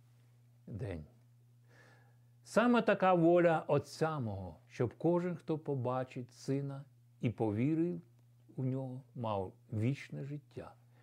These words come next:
і я воскрешу того в останній день.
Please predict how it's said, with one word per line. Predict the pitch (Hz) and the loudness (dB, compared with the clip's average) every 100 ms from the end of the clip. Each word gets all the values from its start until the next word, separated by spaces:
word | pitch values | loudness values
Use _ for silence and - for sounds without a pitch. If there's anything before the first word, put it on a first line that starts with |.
| _ _ | _ _
і | - 127 | 2 4
я | 117 | 4
воскрешу | 101 98 - 92 87 - 156 | 0 -4 -8 -14 -12 -4 -4
того | 151 135 120 127 - _ _ _ _ _ _ _ - | -4 -6 -8 -10 -16 _ _ _ _ _ _ _ -16
в | 104 | -12
останній | 80 - - - 110 113 113 110 110 _ _ - 113 | -12 -14 -12 -6 -6 -6 -8 -10 -14 _ _ -20 -12
день. | 101 90 | -10 -10